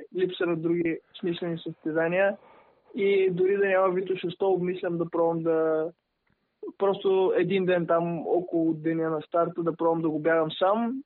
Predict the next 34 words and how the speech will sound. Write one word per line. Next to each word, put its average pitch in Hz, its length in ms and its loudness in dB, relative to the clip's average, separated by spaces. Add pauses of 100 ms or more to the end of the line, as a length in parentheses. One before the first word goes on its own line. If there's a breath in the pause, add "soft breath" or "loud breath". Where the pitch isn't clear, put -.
(140)
А, 185 480 4
но 208 280 2 (680)
надали 226 480 2
ще 196 280 2
е, 185 40 2 (600)
естествено, 185 540 0
без 180 220 0
конкуренция 175 640 0
и 160 60 0
без 160 240 0 (160)
пунктове, 175 460 0
няма 175 320 0
да 156 140 -2 (120)
е 143 120 -6 (560)
кой 175 160 2
знае 175 160 2
какво, 247 200 0
но 269 180 2
очаквам, 262 460 0
че 240 80 -2
може 240 240 2
би 226 100 -2
ще 247 140 0
има 233 140 2
и 208 40 0
други 220 240 0
хора. 214 240 2
Ники 202 260 -2
Дерменджиев 185 540 0
също 180 260 -6
видях, 170 280 2
че - 120 -12
тая 160 180 0
година, 160 460 -2